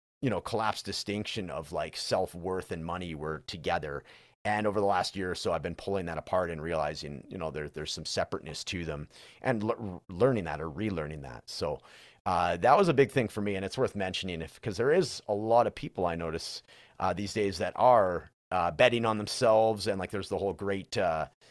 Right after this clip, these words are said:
not recession. I mean, that's, that's po-, possibly part of it too. The, uh, was it the gr-, not the Great Reset? That's something <laughs> completely different too. Great Resignation. That's it. There's a lot of people quitting their jobs coming out of covid and,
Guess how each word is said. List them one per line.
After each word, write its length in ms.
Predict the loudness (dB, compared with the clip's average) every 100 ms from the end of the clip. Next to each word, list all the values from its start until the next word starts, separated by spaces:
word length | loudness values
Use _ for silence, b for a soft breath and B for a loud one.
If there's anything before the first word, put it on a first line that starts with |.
| b -14
not 200 | -12 -10
recession. 480 | -4 -2 -2 -2 -6
I 40 |
mean, 120 | -6
that's, 220 | -6 -8 -8
that's 260 | -10 -8 -16 _ -6
po-, 180 | -6 -6
possibly 340 | -6 -6 -6 -6
part 160 | -4
of 60 | -4
it 100 | -4
too. 200 | -4 -4 B B -4
The, 160 | 4
uh, 300 | 6 6 4
was 140 | 2 0
it 100 | -4
the 60 |
gr-, 140 | -6 -6
not 160 | -6
the 40 | -4
Great 220 | -6 -4
Reset? 400 | -8 -2 0 0
That's 160 | -6
something 200 | -8 -8
<laughs> 20 | -10
completely 360 | -10 -8 -6
different 300 | -8 -8 -10
too. 220 | -6 -6 -8 b 2
Great 200 | 2 6
Resignation. 560 | 4 4 0 -4 -8
That's 220 | -8 -6 -8
it. 100 | -8
There's 140 | -2
a 60 | 4
lot 160 | 4
of 60 | 4
people 240 | -2 -2
quitting 380 | -2 6 6 6
their 140 | 0
jobs 500 | -2 4 6 6 2 -8 -4
coming 240 | -4 -2
out 100 | -2
of 80 | 0
covid 440 | 2 4 2 0
and, 200 | -6 -12